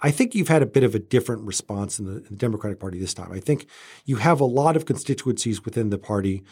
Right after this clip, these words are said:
who are much more focused on ideological purity. Um, they're focusing on different kinds of issues,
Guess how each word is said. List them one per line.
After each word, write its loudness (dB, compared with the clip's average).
who 0
are 6
much 4
more 4
focused 0
on -2
ideological -2
purity. -8
Um, 2
they're 6
focusing 4
on 4
different 0
kinds 2
of 0
issues, 0